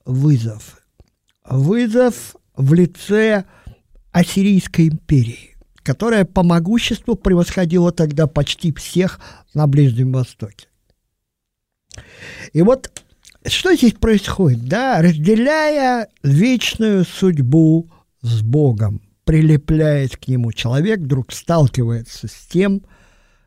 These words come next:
что его временная ситуация, временная участь вступает в противоречие, противостояние с этой вечной судьбой. Внешняя угроза, Ассирийское царство. А,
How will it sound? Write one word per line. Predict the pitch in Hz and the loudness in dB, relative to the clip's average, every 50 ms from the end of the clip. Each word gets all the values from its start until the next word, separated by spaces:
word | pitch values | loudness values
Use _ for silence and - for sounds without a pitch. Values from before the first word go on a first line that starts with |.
| _ _ | _ _
что | - - - | -8 -2 0
его | 143 135 135 135 | 0 2 2 0
временная | 123 120 127 147 196 240 254 220 202 170 147 135 131 123 117 113 113 | 0 -2 -2 -2 0 0 0 2 2 2 2 2 2 0 -2 -2 -4
ситуация, | 110 - - - - 143 131 120 117 113 - - - 110 110 | -6 -8 -10 -6 -4 -4 -2 -2 -4 -6 -8 -10 -8 -8 -6
временная | 110 107 123 143 147 131 117 113 113 113 113 113 113 | -6 -4 -2 0 0 0 0 -2 -4 -4 -4 -6 -6
участь | 113 110 - - - - | -6 -8 -8 -10 -10 -14
вступает | - - - - 143 123 - - 165 180 190 190 185 175 180 - - - - - _ | -16 -14 -10 -8 -8 -6 -4 -2 -2 0 2 2 0 0 -2 -6 -16 -20 -20 -20 _
в | - - _ _ _ - - _ _ _ _ _ _ - | -20 -20 _ _ _ -20 -20 _ _ _ _ _ _ -4
противоречие, | - 139 - - 160 143 147 143 147 160 180 190 - - - 165 147 131 | -4 -2 0 2 2 4 4 4 4 2 2 0 -2 -2 -2 0 0 0
противостояние | - - - 139 131 - - 131 131 117 - - - 131 131 135 131 127 117 110 110 110 104 101 | 0 -2 -4 -4 -4 -4 -4 -4 -4 -4 -6 -6 -4 -2 2 2 2 2 2 0 -4 -8 -12 -12
с | - 120 | -8 -8
этой | 110 - - 113 | -8 -8 -8 -8
вечной | 113 110 110 107 - - 110 - | -8 -8 -10 -10 -12 -14 -16 -20
судьбой. | - - - 110 101 110 113 113 101 101 _ _ _ _ _ _ _ _ _ _ _ _ _ _ _ _ _ _ _ _ _ _ _ _ _ _ _ _ _ - | -20 -20 -20 -20 -18 -18 -18 -20 -20 -20 _ _ _ _ _ _ _ _ _ _ _ _ _ _ _ _ _ _ _ _ _ _ _ _ _ _ _ _ _ -10
Внешняя | 117 120 156 214 247 220 165 - 202 202 | -6 -2 0 2 2 2 2 0 0 0
угроза, | 185 196 190 202 190 175 139 113 - 107 - _ _ _ _ _ _ _ _ _ _ _ _ _ _ - | 0 0 0 0 2 2 2 2 -2 -6 -14 _ _ _ _ _ _ _ _ _ _ _ _ _ _ -2
Ассирийское | - 143 - - 170 165 143 - - - 139 | -2 0 2 2 2 2 2 0 0 -2 -2
царство. | 123 - - 143 110 - - - - 98 95 95 - _ _ _ _ _ _ _ _ _ _ _ _ _ _ _ _ _ _ _ _ _ _ _ _ _ - - - - - | -2 -2 -2 -4 -4 -6 -10 -14 -16 -16 -16 -18 -20 _ _ _ _ _ _ _ _ _ _ _ _ _ _ _ _ _ _ _ _ _ _ _ _ _ -20 -18 -18 -12 -6
А, | - 143 143 143 139 135 131 120 120 | -2 0 0 0 0 0 -2 -4 -6